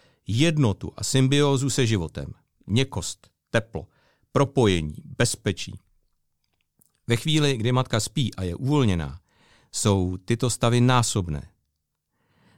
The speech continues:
Tento pocit se nám po porodu propojí s vůní a hlasem matky. Na podvědomé úrovni zůstává tento otisk celý život.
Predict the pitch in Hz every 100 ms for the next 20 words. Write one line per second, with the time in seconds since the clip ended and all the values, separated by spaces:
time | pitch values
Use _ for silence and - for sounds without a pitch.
0 | _ 127 143 139 202 113 - 101 95 92
1 | 87 107 127 135 143 120 131 113 151 127
2 | - 104 143 151 117 117 - 135 120 131
3 | - 67 - _ _ _ _ _ 92 98
4 | 143 156 156 127 101 135 156 156 95 76
5 | - _ _ _ _ - 120 - 131 131
6 | 131 120 101 107 107 120 - - 104 104
7 | 92 73 -